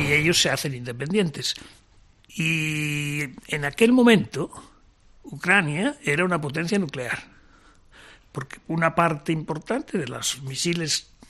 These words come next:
que formaban parte de la Unión Soviética estaban en, en Ucrania. Y por lo tanto, esa noche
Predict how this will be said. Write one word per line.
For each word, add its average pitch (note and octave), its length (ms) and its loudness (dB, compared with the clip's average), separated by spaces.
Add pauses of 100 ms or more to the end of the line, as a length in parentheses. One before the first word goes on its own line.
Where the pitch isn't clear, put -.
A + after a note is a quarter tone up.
(120)
que D3+ 80 -6
formaban C#3+ 420 -4
parte E3 240 0
de C#3 100 -4
la B2+ 40 -10
Unión C#3 240 -6
Soviética F3+ 720 -2
estaban E3 540 -6
en, B2 240 -12 (240)
en C3 120 -10
Ucrania. C3+ 380 -8 (840)
Y D3 220 -10
por E3+ 180 0
lo G3 140 2
tanto, F#3 380 4
esa F3+ 200 4
noche F#3 560 2